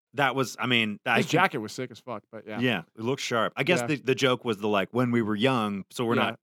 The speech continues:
Speaker 1: young
Speaker 2: Young
Speaker 1: anymore,
Speaker 2: anymore,
Speaker 1: so
Speaker 2: yeah,
Speaker 1: I gotta
Speaker 2: so
Speaker 1: look fucking super old,"
Speaker 2: Yeah.
Speaker 1: like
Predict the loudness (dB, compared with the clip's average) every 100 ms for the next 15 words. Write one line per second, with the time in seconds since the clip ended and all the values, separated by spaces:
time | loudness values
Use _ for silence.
0 | _ 0 2 2 0 2 2 0 2 2
1 | 4 4 2 2 0 -4 _ _ -6 -6
2 | -8 -8 -6 -4 0 2 2 0 -2 -4
3 | -8 -14